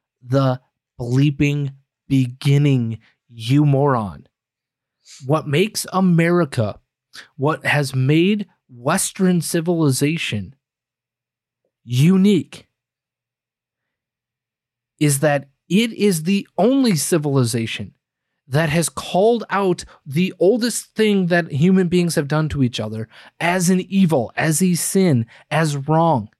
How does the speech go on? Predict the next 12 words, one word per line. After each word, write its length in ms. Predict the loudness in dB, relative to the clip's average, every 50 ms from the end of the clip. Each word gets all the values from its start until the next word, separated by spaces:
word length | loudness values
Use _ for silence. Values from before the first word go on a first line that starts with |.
| _ _ _ _ _ _ _ -2
and 140 | 0 2
it 160 | 2 2 2 0
attempted 580 | -2 -2 0 0 0 -2 -2 -6 -8 -8 -8 -8
to 220 | -4 -4 -4 -4 -2
eradicate 840 | 0 0 2 2 2 0 0 0 -2 -2 -2 0 0 0 2 2
it 140 | 0 -2 -2
from 240 | -4 -2 0 0 2
the 160 | 0 -2 -4 _ -2
face 320 | 0 0 0 0 -2 -8
of 240 | -6 -4 -2 -2 -2
the 180 | -2 -4 -6 -6 _ -2
earth. 440 | 0 0 0 0 -4 -10 -14 -16